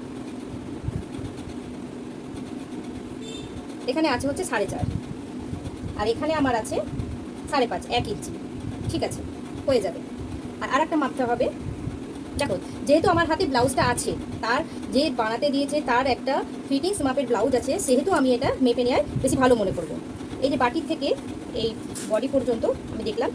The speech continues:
তিন ইঞ্চি মতো আছে। ঠিক আছে, আমি অতটাই রাখি, তিন ইঞ্চি মতোই রাখি। তো এখান থেকে সাড়ে তিন, তিন যেহেতু আছে, সেহেতু সাড়ে তিনে আমি একটা দাগ দেবো। দাগটা কিন্তু আমি লাইনে দিচ্ছি, এই দেখো,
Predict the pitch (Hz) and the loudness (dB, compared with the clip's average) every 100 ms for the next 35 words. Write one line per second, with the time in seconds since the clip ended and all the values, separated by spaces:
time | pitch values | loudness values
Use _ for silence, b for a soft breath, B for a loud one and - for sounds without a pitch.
0 | 254 269 226 214 220 339 254 - - - | 0 2 2 0 -2 2 0 0 -8 -8
1 | - - - - - - - 349 208 196 | -10 -10 -12 -10 -10 -8 -6 -4 -2 -2
2 | 254 220 - - - - - - - 254 | -2 -4 -2 0 0 -2 -8 -8 -6 -4
3 | 220 262 285 285 220 - - - - - | -4 -4 -2 -2 -2 -6 -10 -8 -8 -8
4 | - 254 262 320 339 - - 466 247 - | -2 -2 0 -4 -4 -4 2 2 2 -2
5 | 285 311 294 285 285 247 262 - 262 254 | 0 2 2 2 2 0 -4 -4 -2 -2
6 | 262 220 233 220 220 214 - - - - | -2 -4 -4 -4 -4 -4 0 0 -2 -4
7 | 202 180 165 - - - - - 320 320 | -4 -4 -6 -6 -8 -10 -10 0 0 2
8 | 330 320 320 233 269 294 247 - - - | 2 4 6 6 6 6 2 -2 -6 -2
9 | 254 240 196 | 2 2 0